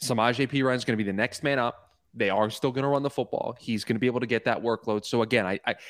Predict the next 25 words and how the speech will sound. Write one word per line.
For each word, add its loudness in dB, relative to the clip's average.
I, 6
I, 2
this 2
has -2
been 0
my 4
theme -2
throughout 2
the -8
show. 2
I 2
don't 2
know 2
if -4
this -2
is -6
a -2
guy 4
that -4
you -8
seek -4
out 4
on 0
draft 4
day, 2